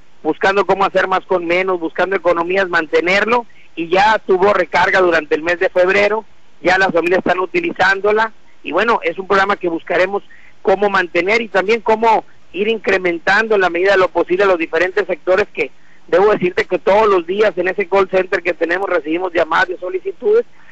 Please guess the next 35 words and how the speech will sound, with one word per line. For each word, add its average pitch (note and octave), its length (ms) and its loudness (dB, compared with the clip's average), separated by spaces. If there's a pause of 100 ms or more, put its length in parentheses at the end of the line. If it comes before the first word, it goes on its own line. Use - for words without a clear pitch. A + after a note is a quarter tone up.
y G#3+ 120 -4
buscamos A#3+ 520 -2
cómo A3 260 2
dar, G3+ 260 2 (340)
eh, F3 260 0
el D#3+ 140 2
apoyo G3+ 360 2
en G3+ 60 0
un G#3 100 0
trabajo G3+ 380 2
muy G#3 420 2 (280)
coordinado F#3 560 2
que F3+ 100 -4
tenemos F3 400 -2
entre E3 200 -4
el C#3 60 -12
sistema F3+ 340 -4
estatal, F3+ 600 0
la F3+ 80 0
Secretaría D3+ 440 -2
de F3+ 60 4
Desarrollo F3 460 0
Social G3+ 360 0 (440)
y E3+ 100 -2
un G#3 80 2
grupo A#3 300 2
de A3+ 80 4
brigadistas G3 640 0
de G#3 100 2
varias G3+ 280 2
dependencias F3+ 520 -2
del F#3 120 0
gobierno F3+ 380 0
del F3+ 100 2
estado F#3 500 2